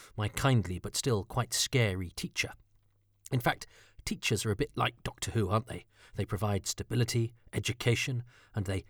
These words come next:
anchor us in our childhood, and yet there's something rather terrifying and unknowable about them too. They've seen things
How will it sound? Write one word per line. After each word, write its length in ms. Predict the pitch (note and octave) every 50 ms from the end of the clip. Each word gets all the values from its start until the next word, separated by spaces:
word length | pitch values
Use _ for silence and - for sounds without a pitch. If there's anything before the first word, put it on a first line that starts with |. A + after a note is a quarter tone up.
| _ - -
anchor 380 | D#3+ D3 B2+ A#2 - B2+ B2 B2+
us 180 | B2 A#2+ - A#2
in 100 | F#2+ F2
our 100 | F2+ F2+
childhood, 560 | - - - A#2+ A#2 A2+ G#2 - A#2+ A2+ - - - - - -
and 160 | - B2+ D3
yet 220 | F3 F3 - - - - _ - - _ -
there's 120 | - B2
something 380 | - - D#3+ D#3+ - E3 D3 C#3+
rather 300 | C3+ C3 B2+ C3 A#2 - - - - - _ _
terrifying 640 | - - G#3 F#3+ B2 - - G#2+ F#2 F2 G2+ F#2 F#2
and 100 | F2 F2+
unknowable 640 | G2+ G2+ G#2 G#2 A2+ C3 C#3+ B2+ G#2+ - G#2 E2+ F2+
about 280 | - - F2+ F#2 -
them 120 | - F#2+ F#2
too. 360 | - - D3+ C3+ F#2 - - - - - _ _ _ _ _ _ - _ _ -
They've 200 | F#2+ G2 G2 -
seen 380 | - - - F3+ F#3 E3+ C#3
things 400 | A#2+ - A2+ F#2 F2+ F2 - -